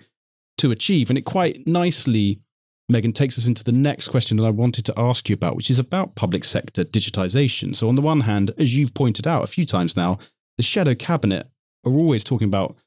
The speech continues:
the potential of A I, but also of digitization and, the, and technology more broadly in helping public service delivery.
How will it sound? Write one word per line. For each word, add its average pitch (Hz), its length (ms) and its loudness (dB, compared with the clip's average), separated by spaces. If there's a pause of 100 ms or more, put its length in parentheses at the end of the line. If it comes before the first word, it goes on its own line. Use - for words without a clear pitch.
(160)
the 113 80 2
potential 107 480 0
of 95 120 0
A 101 160 2
I, 147 180 2
but 113 160 0
also 107 280 0
of 92 180 -4
digitization 95 640 0
and, 87 120 -2
the, - 100 -10 (260)
and 82 180 -4
technology 95 480 0
more 90 180 0
broadly 113 420 0
in 87 60 -2
helping 98 360 0
public - 320 -2
service 80 320 0
delivery. 113 640 -2